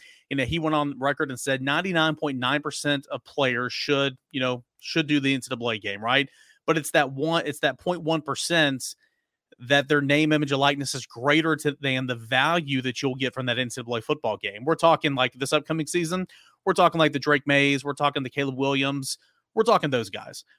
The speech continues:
Um, Tennessee doesn't have anybody in those area code right now. You know, Hendon Hooker was the same way, but he played himself into that area code by season's end.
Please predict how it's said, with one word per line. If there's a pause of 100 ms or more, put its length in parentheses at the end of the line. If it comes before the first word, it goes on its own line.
(220)
Um,
Tennessee
doesn't
have
anybody
in
those
area
code
right
now.
You
know,
Hendon
Hooker
was
the
same
way,
but
he
played
himself
into
that
area
code
by
season's
end.